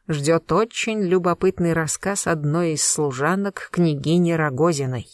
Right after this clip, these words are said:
С одной стороны, непредвиденная пауза расстроила графа, надежда на быстрое улаживание дела не оправдалась, и теперь придется проводить время в чужом доме в окружении чужих людей.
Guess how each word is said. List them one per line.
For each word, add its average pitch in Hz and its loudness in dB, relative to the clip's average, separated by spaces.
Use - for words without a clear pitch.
С - -4
одной 254 0
стороны, 196 2
непредвиденная 165 4
пауза 165 2
расстроила 233 2
графа, 208 0
надежда 151 0
на 147 -2
быстрое 156 0
улаживание 156 2
дела 156 2
не 160 0
оправдалась, 160 0
и 180 2
теперь 233 2
придется 165 0
проводить 160 2
время 165 2
в - -8
чужом 151 0
доме 208 0
в 160 -4
окружении 147 0
чужих 151 -2
людей. 190 0